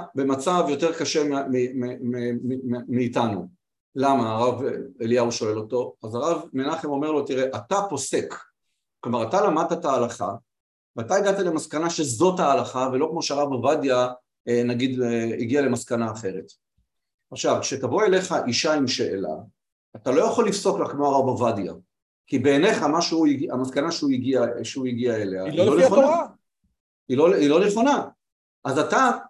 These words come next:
Speaker 1: כבול למסקנה שלך." אנחנו במכון פועה, יש לנו, אנחנו יושבים עם שותים, כמו שאמרת, אז אם יש לנו פה איזה שעת הדחק, אנחנו יכולים להקל כמו הרב עובדיה, ולא להחמיר כמוך.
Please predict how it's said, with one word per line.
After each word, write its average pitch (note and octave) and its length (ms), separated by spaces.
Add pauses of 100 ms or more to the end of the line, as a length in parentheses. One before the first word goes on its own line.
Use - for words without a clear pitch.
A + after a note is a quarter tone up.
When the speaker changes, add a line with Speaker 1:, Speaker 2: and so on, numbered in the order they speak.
Speaker 1:
כבול G#3 720
למסקנה D3 560
שלך." C3+ 360 (840)
אנחנו D#3+ 580
במכון C#3 460
פועה, G#2 320 (540)
יש D#3+ 120
לנו, A3 440
אנחנו F#3+ 240
יושבים G3 260
עם F3 80
שותים, E3+ 420
כמו B2 160
שאמרת, A2 480
אז D#3 360
אם G#3 180
יש G#3+ 120
לנו F#3+ 200
פה D#3 120
איזה C3+ 120
שעת - 260
הדחק, - 400
אנחנו F3 300
יכולים G3 220
להקל F3 320
כמו D3 260
הרב C#3 100
עובדיה, A2+ 420
ולא C3+ 240
להחמיר F#3+ 400
כמוך. B3+ 320